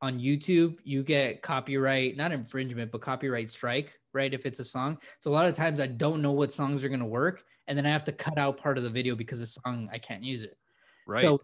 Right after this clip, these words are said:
Speaker 1: headphones, I don't have to show the song. I can just, you know, do the stuff. And then with the webcam, I can show the video. Uh, speakers, I would love to do more. It's just really hard to pick the music.
Speaker 2: Right. Oh, man. Yeah, dude. I, now on those products, just for people, like, who do reviews,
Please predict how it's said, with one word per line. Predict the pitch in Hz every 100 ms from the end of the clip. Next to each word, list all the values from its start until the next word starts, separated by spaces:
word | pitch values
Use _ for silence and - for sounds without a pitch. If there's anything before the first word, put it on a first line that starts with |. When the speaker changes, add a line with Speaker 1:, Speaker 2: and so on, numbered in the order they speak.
| - -
Speaker 1:
headphones, | 165 165 143 139
I | 135
don't | 135
have | 127
to | 131 120
show | - 131
the | 123
song. | 139 127
I |
can | 123
just, | 123 - _
you | 127
know, | 123
do | 120 123
the |
stuff. | 113 - 139 135 127
And | 123
then | 120 120
with | 117 -
the | 120 113 - _
webcam, | 143 139 - 147 127
I | 123
can | 120
show | -
the | 120
video. | 120 139 139 127 127 - _ _
Uh, | 131 123
speakers, | - 165 151 139
I | 117
would | 117 113
love | 127 120
to | 120
do | 123
more. | 117 113
It's | 110
just | 107 -
really | 123 117
hard | 117
to | 113
pick | 123 113
the | 110
music. | 110 107 107 _ _ _ _
Speaker 2:
Right. | 123 113 - _ -
Oh, | - - _ _ _ _
man. | 85 -
Yeah, | - 98 85
dude. | 95
I, | 98 117 - - 139
now | - 151 151
on | 156
those | 156 147
products, | - 180 147
just | 156 -
for | 123
people, | 151 131
like, | 135 120
who | 131
do | 131
reviews, | 120 110 151 143